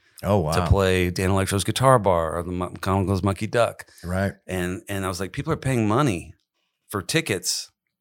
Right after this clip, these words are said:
Speaker 2: to come to this." And then they'd take me to Helotes, or they'd take me to, um,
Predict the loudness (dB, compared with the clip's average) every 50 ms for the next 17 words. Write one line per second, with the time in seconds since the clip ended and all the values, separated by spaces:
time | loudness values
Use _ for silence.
0 | _ _ _ _ _ _ _ _ _ _ _ _ _ _ _ _ _ -6 -6 -2
1 | 0 0 0 2 0 0 -2 -4 -6 -10 -14 _ _ _ _ _ _ _ _ _
2 | _ _ -18 -16 -12 -6 -4 -2 0 0 0 0 0 2 2 2 2 0 0 0
3 | -2 -2 0 -2 -2 -2 0 0 2 2 2 2 0 -4 -8 _ _ _ _ -16
4 | -10 -4 0 4 6 6 6 4 2 -2 -4 -4 -4 -4 -4 -2 -4 -6 -6 -8
5 | -10 -8 -6 -8 -8 -6 -4 -2 -2 -2 -2 -4 -6 -6 -6 -6 -6 -8